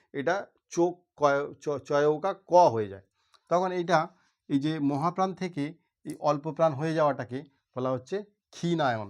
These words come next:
এই যে ক্ষীণায়ন, আশা করি বুঝতে পেরেছো। এইটা কিন্তু তোমাদেরকে মাথায় রেখে দিও, এটা একটা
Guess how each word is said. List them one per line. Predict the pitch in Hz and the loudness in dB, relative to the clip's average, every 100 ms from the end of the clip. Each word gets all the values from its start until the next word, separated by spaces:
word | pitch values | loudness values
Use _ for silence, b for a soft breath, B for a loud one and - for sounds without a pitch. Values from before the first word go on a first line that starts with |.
| - | -10
এই | 139 135 | -8 -6
যে | 196 - | -8 -14
ক্ষীণায়ন, | _ - 123 110 95 - _ _ _ _ - | _ -8 -8 -8 -14 -20 _ _ _ _ -14
আশা | 120 | -12
করি | 135 156 160 | -8 -8 -8
বুঝতে | 160 | -6
পেরেছো। | 185 175 214 - _ _ 160 | -6 -6 -10 -20 _ _ -8
এইটা | 180 196 | -2 -2
কিন্তু | 202 190 | -2 -2
তোমাদেরকে | 196 190 202 190 185 | -2 -2 -4 -4 -4
মাথায় | 180 156 160 | -2 -2 -2
রেখে | 147 131 | -4 -4
দিও, | 139 | -4
এটা | 147 170 | -2 -2
একটা | 180 | -2